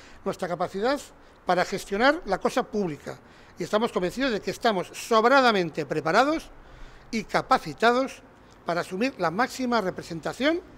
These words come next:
municipal en el dos mil veintitrés y por fin alcanzar la alcaldía de Leioa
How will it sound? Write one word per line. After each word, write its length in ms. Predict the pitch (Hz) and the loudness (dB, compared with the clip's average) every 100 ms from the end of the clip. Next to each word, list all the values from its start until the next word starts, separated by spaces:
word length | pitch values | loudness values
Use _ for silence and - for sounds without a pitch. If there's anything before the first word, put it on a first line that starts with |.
| - - | -20 -14
municipal 600 | - 170 139 160 226 277 330 - - - - - - | -8 -8 -8 0 2 2 -2 -16 -20 -20 -20 -20 -18
en 100 | 160 | -14
el 60 | 156 | -8
dos 160 | 156 | -4
mil 100 | 214 | 0
veintitrés 380 | 214 185 180 202 | 2 2 0 -2
y 100 | - | -4
por 220 | 202 175 156 | -2 -2 0
fin 200 | 247 233 | 2 2
alcanzar 400 | 185 170 185 214 | 2 0 0 0
la 80 | |
alcaldía 400 | 175 160 156 196 | 0 -2 -2 0
de 60 | 185 | 0
Leioa 340 | 160 175 190 | 0 2 0